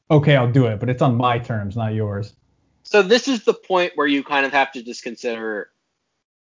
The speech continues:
Speaker 2: is it really worth letting everybody else walk? Like,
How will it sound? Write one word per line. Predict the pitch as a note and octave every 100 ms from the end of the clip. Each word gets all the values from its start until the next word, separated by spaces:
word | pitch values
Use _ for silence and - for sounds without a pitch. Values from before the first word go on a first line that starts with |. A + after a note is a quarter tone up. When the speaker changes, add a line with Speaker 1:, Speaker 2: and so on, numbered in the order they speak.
| _ _
Speaker 2:
is | D#3 D3+
it | E3
really | C#3+ F3 F#3+
worth | D3 C3+ C#3+ -
letting | A#2+ A#2+ B2+
everybody | A#2+ B2 A#2+ A2+ G#2+
else | G#2 G#2+ F#2
walk? | F#2 G#2 G#2+ A2
Like, | G2+ -